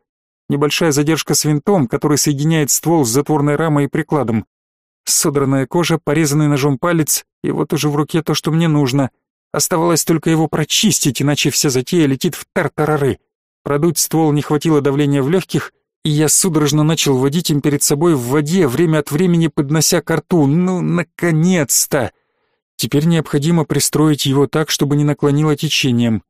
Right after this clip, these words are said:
и самому устроиться, чтобы не клонило уже меня.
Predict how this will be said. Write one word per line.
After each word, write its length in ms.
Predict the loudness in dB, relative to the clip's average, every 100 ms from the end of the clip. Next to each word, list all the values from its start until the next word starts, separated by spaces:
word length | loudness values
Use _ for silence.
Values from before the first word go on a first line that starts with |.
| _ _ _
и 80 | -4
самому 640 | 0 0 2 2 2 2
устроиться, 560 | 0 0 2 2 2 -2
чтобы 240 | -2 0
не 100 | 0
клонило 420 | 0 0 2 2 2
уже 220 | 0 0
меня. 420 | 2 0 0